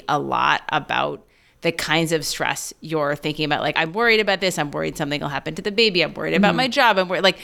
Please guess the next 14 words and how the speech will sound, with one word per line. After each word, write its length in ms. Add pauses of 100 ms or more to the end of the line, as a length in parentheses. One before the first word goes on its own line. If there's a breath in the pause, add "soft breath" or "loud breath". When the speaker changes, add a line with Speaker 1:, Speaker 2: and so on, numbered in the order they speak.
(160 loud breath)
Speaker 1:
the 120
sort 160
of 100
standard 720
everyday 840 (240)
anxiety 680
th-, 120 (380)
stressors 880
that 220 (100)
we 160
are 140
having. 480 (600 loud breath)
And 240 (260)
there, 600